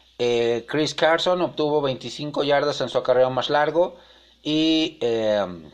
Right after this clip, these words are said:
eh, Rashard Penny solamente trece yardas. Eh, aquí, eh, les digo, la defensiva de, de Seattle, encabezada por Jadeveon Clowney, ex, eh,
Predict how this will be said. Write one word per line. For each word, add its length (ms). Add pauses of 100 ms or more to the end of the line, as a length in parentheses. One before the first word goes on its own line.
(1400)
eh, 380
Rashard 380
Penny 340
solamente 520
trece 360
yardas. 520 (3000)
Eh, 120
aquí, 600
eh, 640
les 160
digo, 480 (640)
la 140
defensiva 580
de, 380
de 200
Seattle, 460 (440)
encabezada 680
por 320
Jadeveon 440
Clowney, 720
ex, 400
eh, 680